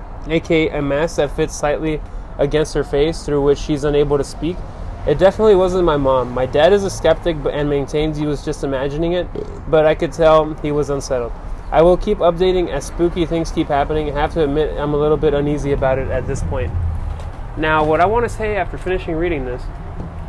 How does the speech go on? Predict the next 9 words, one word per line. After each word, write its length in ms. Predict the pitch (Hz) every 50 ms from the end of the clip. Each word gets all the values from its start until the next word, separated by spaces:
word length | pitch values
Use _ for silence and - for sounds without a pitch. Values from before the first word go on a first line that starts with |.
| - - - - - - - - - - - -
it's 240 | - 160 165 165 -
my 240 | 160 165 165 175 180
theory. 500 | - - - 254 302 311 247 151 131 - - - - - - - - - - - - - -
The 180 | 147 147 170 165
more 320 | 165 160 156 156 160 170
you 200 | 180 190 240 262
bring 420 | 226 208 - 269 269 262 277 285 311
it 180 | 339 349 349
up, 320 | 320 247 190 156 165 -